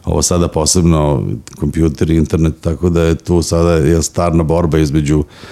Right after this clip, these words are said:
onih koji kreativno zaista pristupaju industriji i onih koji nalaze tu način da, jel, dođu do, do brze i, i lake love, što je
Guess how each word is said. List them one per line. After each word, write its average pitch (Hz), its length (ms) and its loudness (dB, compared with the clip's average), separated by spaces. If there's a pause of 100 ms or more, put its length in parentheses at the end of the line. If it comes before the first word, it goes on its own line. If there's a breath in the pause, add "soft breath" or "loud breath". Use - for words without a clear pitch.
(320 loud breath)
onih 87 240 2
koji 87 140 0
kreativno 92 540 0
zaista 87 360 0
pristupaju 85 600 0
industriji 85 680 2
i 85 60 4
onih 82 260 2
koji 85 180 0
nalaze 82 460 0
tu 80 180 0
način 78 400 0
da, 76 260 0 (520 loud breath)
jel, 76 220 -2 (240)
dođu 76 300 0
do, 69 320 0
do 71 160 0
brze 73 360 0
i, 73 340 0 (340)
i - 60 -8
lake 73 320 -4
love, 73 300 -2
što - 200 -12
je 60 120 -12